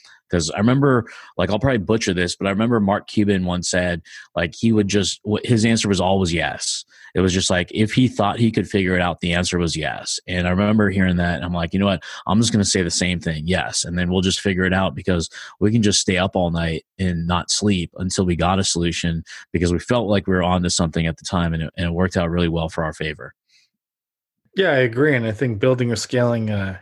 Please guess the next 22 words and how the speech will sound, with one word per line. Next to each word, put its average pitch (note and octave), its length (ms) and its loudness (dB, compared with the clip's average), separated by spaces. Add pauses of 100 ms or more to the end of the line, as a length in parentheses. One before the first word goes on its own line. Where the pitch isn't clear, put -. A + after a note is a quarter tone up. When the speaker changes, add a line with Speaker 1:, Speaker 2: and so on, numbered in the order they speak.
Speaker 2:
agency, C3+ 480 2
if A2 160 -4
you A2 80 -2
do C3 200 2
say C#3+ 240 2
yes, C#3+ 400 2
you A2 160 0
have, A2+ 320 0
like G2+ 200 -4
you B2 140 2
said, G2 380 -2
you G2 120 -2
can G#2+ 200 -2
use G2+ 240 -2
contractors. G#2 840 0
Obviously, G2 480 -4
there's G2 220 -2
a G#2 60 -2
lot A2 200 2
of F#2+ 120 -4
talented A2 480 -2
people A#2+ 420 2